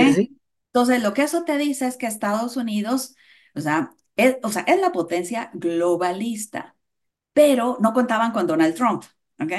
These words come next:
Speaker 1: Así es.
Speaker 2: Eh, eh, por, por eso lo detestan tanto, o sea, y no solo los demócratas, también el mainstream republicano, ¿verdad?
Speaker 1: Ujú.
Speaker 2: Eh, las agencias de gobierno, ¿ok? El Departamento de Estado, por supuesto,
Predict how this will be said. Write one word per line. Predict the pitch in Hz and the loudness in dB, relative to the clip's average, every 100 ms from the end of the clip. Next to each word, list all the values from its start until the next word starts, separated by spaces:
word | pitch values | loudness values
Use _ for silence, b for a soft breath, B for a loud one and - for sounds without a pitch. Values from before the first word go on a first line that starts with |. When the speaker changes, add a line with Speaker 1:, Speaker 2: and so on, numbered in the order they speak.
| 233 | -2
Speaker 1:
Así | 151 139 135 131 | -2 0 4 2
es. | - - | 2 -6
Speaker 2:
Eh, | 240 262 | 0 2
eh, | 254 | 4
por, | 254 247 | 4 2
por | 262 262 | 2 2
eso | 285 320 277 | 2 2 0
lo | 190 160 | 0 -4
detestan | 156 - 160 - 180 208 | -6 -10 -12 -8 -8 0
tanto, | 349 - 123 | 0 2 -4
o | 127 | -6
sea, | 185 202 | -4 0
y | |
no | 254 | 0
solo | 320 440 285 | 0 -2 -2
los | 156 320 | -2 -4
demócratas, | 214 269 247 139 - 151 | -4 -4 -4 -6 -6 -10
también | - 175 185 208 | -6 -6 -4 -6
el | 190 | -4
mainstream | 214 320 339 160 | -2 -2 0 -4
republicano, | 143 147 151 143 156 269 208 - - _ _ _ | -4 -6 -6 -6 -4 -4 -4 -6 -10 _ _ _
¿verdad? | - 110 139 | -10 -8 -4
Speaker 1:
Ujú. | 156 131 147 B _ _ | 2 2 2 B _ _
Speaker 2:
Eh, | 202 190 180 170 | -8 -4 -2 -2
las | 175 | -2
agencias | 175 170 196 208 - 190 175 | -4 -4 -2 -2 -4 -4 -2
de | 160 | -4
gobierno, | 151 160 180 196 285 403 - _ _ _ _ _ _ 143 | -4 0 0 2 2 0 -4 _ _ _ _ _ _ -12
¿ok? | 143 196 330 285 | -8 -2 -2 -2
El | |
Departamento | 202 160 143 151 143 143 170 | -4 -4 -6 -2 -2 -2 -4
de | 196 | -8
Estado, | 208 277 277 175 | -6 -4 -4 -4
por | 165 165 | -8 -10
supuesto, | 226 208 208 208 254 269 b | -12 -8 -8 -6 -4 -4 b